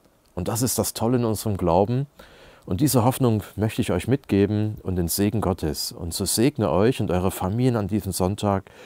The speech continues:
den Tag des Herrn, der Auferstehung, der Vater, der Sohn und der Heilige Geist.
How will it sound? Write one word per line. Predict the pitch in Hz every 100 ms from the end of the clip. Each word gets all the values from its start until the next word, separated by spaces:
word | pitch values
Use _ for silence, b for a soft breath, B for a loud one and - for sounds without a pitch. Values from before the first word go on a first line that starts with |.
| B B -
den | 82
Tag | - 98 101
des | 92 -
Herrn, | 104 131
der | 113 82
Auferstehung, | 90 90 - 107 123 131 - B B B -
der | 82
Vater, | - 107 110 135
der | 95 87
Sohn | - 95 101 143 170 b b -
und | 95 87
der | 76
Heilige | 78 80 80 80
Geist. | 78 76 80 87 - -